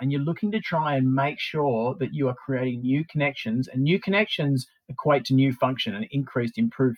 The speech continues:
function in the people's brains that you're working with, and as such, their bodies, then you need to make sure that you're, you are paying attention to attention, urgency, and alertness. And you can take care of that in your warm-up, or you can take care of that in short little bouts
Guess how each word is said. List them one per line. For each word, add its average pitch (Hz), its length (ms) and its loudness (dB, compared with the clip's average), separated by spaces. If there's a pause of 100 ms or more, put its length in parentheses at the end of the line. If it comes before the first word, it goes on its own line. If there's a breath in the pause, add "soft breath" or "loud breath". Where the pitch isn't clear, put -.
function 127 400 -2
in 113 160 0
the 110 60 0
people's 113 320 -4
brains 113 300 0
that - 100 -10
you're 104 100 -4
working 135 260 0
with, - 140 0
and 113 100 -2
as 113 140 -4
such, - 220 -8
their 104 120 -2
bodies, 185 360 0 (560 soft breath)
then 135 280 4
you 143 120 2
need 156 160 4
to 156 80 0
make 147 180 2
sure 139 220 2
that 131 100 2
you're, 131 240 -2 (100)
you 156 280 4
are 147 80 4
paying 135 280 0
attention 127 520 0
to 123 360 0 (440)
attention, 180 680 2 (260)
urgency, 135 640 2
and 127 140 -2
alertness. 123 640 0 (300)
And 135 140 4
you 135 60 2
can 143 140 0
take 147 260 0
care 143 260 2
of 123 80 2
that 131 280 4
in 127 120 2
your 120 120 0
warm-up, 170 440 2
or 127 100 2
you 131 120 0
can 151 120 0
take 135 300 -2
care 135 240 2
of 123 80 0
that 127 260 2
in 127 160 -2
short 143 400 2
little 127 200 0
bouts 123 340 2